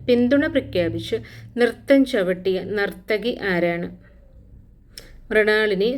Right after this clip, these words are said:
സാരാഭായി. സംരക്ഷിത ജൈവമണ്ഡല പദവി ലഭിക്കുന്ന ഇന്ത്യയിലെ എത്രാമത്തെ ജൈവമണ്ഡലമാണ് അഗസ്ത്യമല?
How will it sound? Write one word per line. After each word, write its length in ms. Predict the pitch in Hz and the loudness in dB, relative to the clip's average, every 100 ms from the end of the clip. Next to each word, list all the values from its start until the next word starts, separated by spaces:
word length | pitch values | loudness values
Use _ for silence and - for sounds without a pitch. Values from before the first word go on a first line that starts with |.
| 254 | -2
സാരാഭായി. 680 | 196 190 190 175 185 175 165 - _ _ _ - - - - - - - - - - - - - - - - - - - - | 0 2 2 0 -2 -4 -6 -12 _ _ _ -20 -20 -20 -20 -18 -18 -18 -18 -16 -14 -14 -14 -16 -16 -16 -16 -16 -16 -16 0
സംരക്ഷിത 540 | 262 254 277 269 269 302 208 | 2 4 2 0 -4 -4 0
ജൈവമണ്ഡല 680 | 214 214 214 233 233 233 254 254 | 2 2 2 0 0 0 -2 0
പദവി 300 | 202 180 196 185 | 0 2 0 0
ലഭിക്കുന്ന 460 | 165 180 185 196 226 | 0 -2 -2 -2 -2
ഇന്ത്യയിലെ 580 | - 262 247 254 254 269 220 | -2 0 2 2 0 0 -2
എത്രാമത്തെ 640 | - - 254 254 254 285 190 202 | -4 0 0 2 0 -2 -2 0
ജൈവമണ്ഡലമാണ് 960 | 202 220 240 202 180 185 185 185 185 214 | 2 2 2 0 0 0 0 0 -2 -4
അഗസ്ത്യമല? 720 | - 196 190 - 202 180 | -4 -4 -4 -2 -2 0